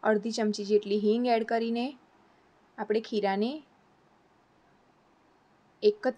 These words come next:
સાઈડ પર પાંચ મિનિટ સુધી હલાવવાનું છે, જેથી આપણું ખીરું એકદમ ફ્લફી બની જશે અને આપણા દાલ વડા પણ એકદમ સોફ્ટ બનશે.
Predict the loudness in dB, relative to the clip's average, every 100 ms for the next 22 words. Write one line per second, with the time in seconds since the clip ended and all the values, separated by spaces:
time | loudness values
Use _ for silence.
0 | -2 0 0 0 -2 -4 _ _ _ _
1 | _ _ 0 0 0 0 -2 -2 -4 -2
2 | -4 -8 _ _ _ _ _ _ _ _
3 | _ _ -10 2 4 4 2 -4 -10 -12
4 | -14 -18 _ _ _ _ _ _ _ _
5 | _ _ _ _ -2 -2 0 2 2 2
6 | 0 0 2 2 2 0 0 -4 -14 _
7 | _ _ _ _ -4 -2 -2 -2 -2 2
8 | 0 2 -2 -2 -8 _ _ _ _ _
9 | _ _ _ _ _ -10 -4 0 0 0
10 | 0 -2 -8 _ 2 2 6 6 6 2
11 | -2 -2 -4 -4 -2 0 0 0 -2 -2
12 | -2 -8